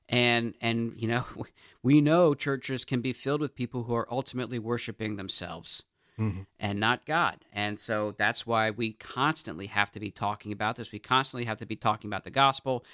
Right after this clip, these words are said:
Speaker 1: We have to constantly be talking about idolatry and how our hearts are easily pulled in that direction.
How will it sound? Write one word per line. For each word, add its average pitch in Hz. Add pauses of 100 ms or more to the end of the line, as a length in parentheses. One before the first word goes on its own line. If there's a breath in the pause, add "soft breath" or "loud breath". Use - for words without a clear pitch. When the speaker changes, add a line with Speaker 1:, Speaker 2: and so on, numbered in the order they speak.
(160 loud breath)
Speaker 1:
We 113
have 104
to 110
constantly 131
be 113
talking 110
about 101
idolatry 131
and 110
how 110
our 101
hearts - (340 loud breath)
are 104
easily 117
pulled 135 (340 soft breath)
in 110
that 107
direction. 107